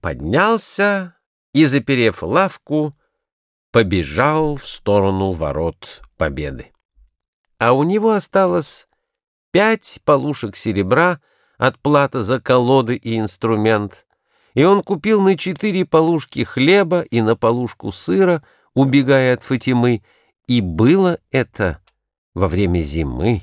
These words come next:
после полудня. И когда Маруф вышел на свалку, на него полил дождь, точно из бурдюков, и его одежда промокла.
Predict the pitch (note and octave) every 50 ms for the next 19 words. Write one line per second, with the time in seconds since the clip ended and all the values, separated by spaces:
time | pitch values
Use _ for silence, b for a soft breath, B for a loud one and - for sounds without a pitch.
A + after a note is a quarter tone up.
0 | - _ _ _ _ _ _ _ _ _ _ _ - F2+ F2+ - - F#2 F2 F2+
1 | E2+ D#2 - _ _ _ _ - G2 F2 C#2 C2+ C#2+ C2+ B1 - - A1+ A1+ -
2 | - _ _ _ _ _ _ _ _ _ _ _ _ _ _ _ _ _ _ _
3 | _ _ _ _ _ _ _ _ _ _ _ _ _ _ _ _ _ _ _ -
4 | B2+ A#2 - B2+ A#2 F#2+ G2+ G#2 C3+ C#3 B2 A2+ A2 A2+ B2+ A#2 G2+ - - -
5 | G2 G#2 A#2+ G#2 - - G2+ F#2+ F2 E2 F2 F2 - - G2 A#2 C3 C#3+ C#3+ -
6 | - - - - - _ _ _ _ _ _ _ _ _ C#2+ D#2 D#2+ D#2+ D#2+ D#2
7 | E2+ E2 - E2 D#2+ D2+ D#2 D#2 D2+ C#2+ A#1+ A#1 C#2 D#2 G2+ A2+ A#2 G2+ - -
8 | - - - - _ _ - A2 A2 G2+ - - F#2 F#2 F#2+ F#2 F2 D#2+ D2+ F2+
9 | G2 F#2+ E2 D2 E2+ F2 - - - F#2+ F2 - - - b b b b b b
10 | b _ - B2 A#2+ A2+ F#2 G2+ G#2 G2 E2 D#2+ F#2+ G2+ F#2 D#2 D#2 F#2 F#2 -
11 | - D#2+ D2+ D2 C#2+ D2+ - - - - - B1